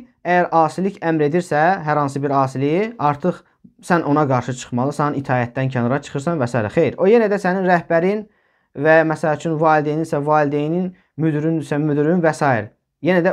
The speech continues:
o cür hesab olunur. Sadəcə sən həmən o asiliyə neysən, itayət etmirsən. Və onlar üçün biz işlərinin doğru getməsini və afiyyət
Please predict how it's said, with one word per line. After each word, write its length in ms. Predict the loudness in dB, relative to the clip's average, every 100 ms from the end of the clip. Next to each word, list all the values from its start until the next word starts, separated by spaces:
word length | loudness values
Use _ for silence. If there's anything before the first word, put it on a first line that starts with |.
| 0
o 120 | 0 0
cür 140 | 0
hesab 320 | -2 -2 -2
olunur. 220 | -2 -2 2
Sadəcə 240 | 2 2 -2
sən 180 | -2 0
həmən 220 | 0 0
o 60 | -2
asiliyə 320 | -2 -4 -2 0
neysən, 440 | 0 2 0 0 -6 _ -10
itayət 440 | 0 2 2 0 -6
etmirsən. 420 | -4 -12 -12 -16 -20 _ _ _ 0
Və 100 | 4 6
onlar 360 | 6 4 0
üçün 300 | 0 -2 -2 0
biz 680 | 0 0 0 -2 -4 -18 _ _ _ _ _ -10
işlərinin 520 | 2 6 6 6 4
doğru 300 | 4 4 2
getməsini 920 | 0 0 0 -2 -2 -2 0 0 0 0
və 220 | 4 4
afiyyət 540 | 4 2 2 -2 -2